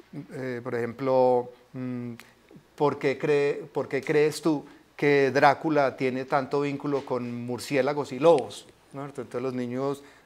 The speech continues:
def-, definían muchas veces, era que decían, "No, porque es que son de la misma familia", o porque para Drácula los lobos y los vampiros les gusta la sangre. Eh,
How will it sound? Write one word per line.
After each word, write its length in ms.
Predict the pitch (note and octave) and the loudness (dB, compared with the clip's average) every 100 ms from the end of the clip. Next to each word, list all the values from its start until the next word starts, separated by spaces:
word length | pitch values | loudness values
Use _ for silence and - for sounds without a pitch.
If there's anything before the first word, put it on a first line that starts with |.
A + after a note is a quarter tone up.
| - - - | -20 -20 -20
def-, 380 | - C3+ B2+ - | -12 -8 -8 -8
definían 580 | B2+ B2 C3+ C3+ C#3 C#3 | -12 -10 -8 -6 -4 -4
muchas 240 | D3 D3 | -4 -4
veces, 180 | C#3 C#3 | -2 0
era 200 | C#3 C#3 | 0 0
que 100 | - | -4
decían, 460 | B2 A#2 C3 B2+ B2+ | -8 -6 -4 -2 2
"No, 220 | E3 C#3+ | 2 2
porque 340 | B2+ A2 B2 | -2 -6 -8
es 100 | A#2+ | -8
que 380 | - C#3+ C#3+ D3 - _ | -6 -2 -2 -4 -10 _
son 280 | - D3 C3+ | -4 -2 0
de 100 | D3 | 2
la 100 | C3 | 0
misma 300 | B2 B2 C#3 | -2 -6 -4
familia", 520 | C#3 B2 D#3 A#2+ G2+ - - _ - | -2 0 0 -2 -8 -14 -20 _ -8
o 460 | C3+ C3 B2+ A#2+ B2 | -2 0 0 -2 -4
porque 880 | B2+ - C3 B2+ B2 B2 B2 A#2+ A2+ | -6 -4 -4 -4 -4 -4 -6 -8 -6
para 240 | C3+ B2 B2 | -4 -2 -2
Drácula 600 | B2+ B2+ D3 D3 C3+ - - | -2 -4 -2 0 0 -4 -12
los 160 | - C3 | -4 -2
lobos 400 | B2+ C3+ C3+ D3 | 0 2 2 0
y 60 | D#3 | -2
los 120 | D3 | -2
vampiros 440 | D3+ D3 C3+ D3 D3 D3 | -2 -2 -2 -2 -4 -10
les 240 | B2+ A#2 | -8 -6
gusta 280 | C3 A#2+ D3 | -8 -8 -4
la 120 | C#3 | -4
sangre. 420 | B2+ D#3+ C#3+ A2+ - C#3+ | 0 0 -2 -6 -14 -14
Eh, 160 | C3+ | -12